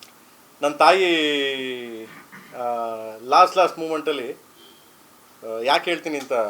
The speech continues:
ಇದನ್ನ ಅಂದ್ರೆ ನಾನು ಹೇಳ್ಬೇಕು ಅಂತ ಇದೇನಿಲ್ಲ. ನಮ್ಮ ಅಮ್ಮಂಗೆ, ಆ, ಡಾಕ್ಟ್ರ್ ಹೇಳಿದ್ರು, "ಕೊನೆಯಲ್ಲಿ ಈ ನಾಟಿ ತುಪ್ಪನ, ಆ, ತಿನ್ನಿಸಿ ಅವ್ರಿಗೆ, ಆ,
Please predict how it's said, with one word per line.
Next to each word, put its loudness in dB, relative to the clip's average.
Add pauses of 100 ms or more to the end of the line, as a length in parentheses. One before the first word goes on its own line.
(140)
ಇದನ್ನ -8
ಅಂದ್ರೆ -8
ನಾನು -8
ಹೇಳ್ಬೇಕು -4
ಅಂತ -6 (380)
ಇದೇನಿಲ್ಲ. -12 (640)
ನಮ್ಮ 2
ಅಮ್ಮಂಗೆ, 2 (880)
ಆ, -18 (840)
ಡಾಕ್ಟ್ರ್ 0
ಹೇಳಿದ್ರು, -2
"ಕೊನೆಯಲ್ಲಿ -4
ಈ -10
ನಾಟಿ -4
ತುಪ್ಪನ, -6
ಆ, -10
ತಿನ್ನಿಸಿ -6
ಅವ್ರಿಗೆ, -4
ಆ, -20